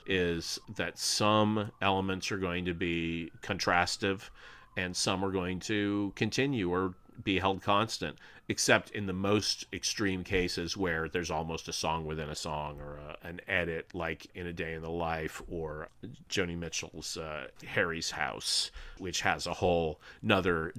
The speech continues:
jazz tune. Basically, it has a cover <laughs> of a Lambert Hendrickson Ross song in the middle of the song and then goes back to her thing. Yes, you can do that. You can change everything.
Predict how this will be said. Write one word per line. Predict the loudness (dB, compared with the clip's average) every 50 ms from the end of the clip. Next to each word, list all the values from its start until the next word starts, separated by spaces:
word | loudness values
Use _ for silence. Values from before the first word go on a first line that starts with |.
| -12 -4 4
jazz | 6 8 8 8 6 4 2
tune. | 2 2 2 2 2 -2 -4 -6 -6 0
Basically, | 2 2 2 2 -2 -2 -2 -4
it | 0 0
has | 0 -2 -2
a | -2
cover | 0 4 6 6 6 4 -4 -8 -8 -12 -12 -2 -2
<laughs> | -2 -2 -2 -14 -10 -6 -2 -2 -2 4 6
of | 6 6 6
a | 6 2 2 0 -2 0
Lambert | 2 2 4 4 4 4 4
Hendrickson | 2 2 2 0 0 0 0 4
Ross | 6 8 8 8 8 8
song | 4 4 2 2
in | 0 -2
the | -2 -2
middle | -2 0 0 0 0
of | 0 -2
the | 0
song | 4 4 4 4 4 2 0
and | -2
then | -2 -2 0
goes | 2 2 2 2 4
back | 6 6 6 6 4
to | 0 0
her | 2 4 2 2
thing. | 0 -2 -6 -2 4
Yes, | 4 4 4 4 0 -2
you | 2
can | 4 4 6
do | 8 6 8
that. | 8 6 4 4 0
You | 2
can | 2 4 6
change | 8 8 8 8 8 8
everything. | 8 8 8 6 2 2 -4 -10 -10